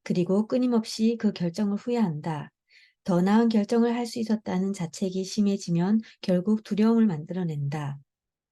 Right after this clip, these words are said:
나는 이제 막 스타트업을 시작하는 패기찬 젊은이들에게 이렇게 조언한다. 어떤 결정을 내릴 것인지의 기준은 책임이다. 이 결정을 내가 책임질 수 있는가라는 물음에 예스라는 답이 나오면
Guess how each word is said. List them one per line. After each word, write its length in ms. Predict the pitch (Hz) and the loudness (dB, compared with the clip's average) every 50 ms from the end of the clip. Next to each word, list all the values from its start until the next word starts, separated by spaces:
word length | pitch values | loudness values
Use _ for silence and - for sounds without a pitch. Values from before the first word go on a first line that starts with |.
| _ _ _ - _ _ _ _ _ _ _ _ _ _ _ _ _ _ _ _ _ _ _ _ | _ _ _ -20 _ _ _ _ _ _ _ _ _ _ _ _ _ _ _ _ _ _ _ _
나는 320 | - 175 175 190 214 214 214 | 0 2 4 4 6 6 4
이제 260 | 190 175 - 208 208 | 4 2 0 0 0
막 300 | 196 180 175 190 202 - | 0 0 0 0 -2 -4
스타트업을 640 | - - 220 - 247 247 240 - 247 233 220 226 226 | -8 -10 -6 -4 -4 -4 -2 0 0 2 2 2 2
시작하는 600 | 220 - - 254 240 226 214 208 214 226 240 226 | 0 0 -2 0 0 2 4 4 4 2 2 0
패기찬 540 | - 294 277 277 262 - - - 240 240 240 | -2 -4 -4 -4 -8 -12 -8 -6 -4 -4 -2
젊은이들에게 960 | 226 226 208 202 214 214 214 202 - 196 185 185 180 175 - 196 202 214 226 | 0 0 2 4 4 4 4 2 0 -2 -2 -2 -2 -4 -4 -4 -4 -4 -2
이렇게 360 | 220 220 220 226 226 - 233 | -2 0 0 0 0 0 -2
조언한다. 720 | 220 - 180 165 160 160 160 147 143 139 160 147 139 - - - _ _ _ _ - _ _ - - - - | -2 -2 -2 -4 -2 -2 -4 -4 -6 -4 -4 -6 -6 -8 -10 -14 _ _ _ _ -20 _ _ -20 -20 -10 -4
어떤 320 | - 202 220 - 254 254 | -4 -2 0 0 0 0
결정을 420 | 233 247 233 226 240 233 226 226 220 | 2 0 0 0 2 4 4 6 6
내릴 300 | 190 180 190 214 214 214 | 4 4 4 4 2 2
것인지의 640 | - 185 180 - 196 190 185 180 - 196 190 185 | 2 -2 -2 -2 -2 -4 -4 -2 -2 -2 -2 -2
기준은 420 | 185 180 170 - 165 175 185 190 202 | -4 -6 -6 -2 0 0 0 0 -2
책임이다. 760 | 196 - 269 262 262 247 226 190 165 - 165 151 143 147 - _ - - - _ _ - | -4 -6 -6 -4 -2 0 0 0 0 -2 -4 -6 -6 -10 -14 _ -20 -20 -20 _ _ -2
이 200 | - 226 233 226 | 0 2 2 2
결정을 440 | 220 208 185 190 - 208 214 220 220 | 2 0 0 2 2 2 4 4 4
내가 240 | 190 180 180 185 | 4 2 0 0
책임질 460 | - - - 262 247 247 240 226 220 214 | -2 -4 -4 -4 -2 -2 -2 -2 -4 -4
수 120 | - - | -4 -4
있는가라는 840 | 185 175 175 196 196 202 208 208 202 202 202 180 170 170 180 180 175 | -2 -2 0 0 0 -2 -2 -2 -2 -2 -2 -2 -2 0 0 0 0
물음에 440 | 170 170 170 175 170 170 180 196 208 | 0 0 0 0 0 0 0 0 0
예스라는 580 | 180 180 196 - - 226 220 214 202 196 190 190 | -2 -2 -2 -2 -4 -2 0 0 0 0 -2 -4
답이 260 | 185 165 160 190 180 | -4 -6 -4 -2 -2
나오면 500 | 175 170 160 156 156 165 185 202 220 | -2 -2 -2 -2 -2 -2 0 0 0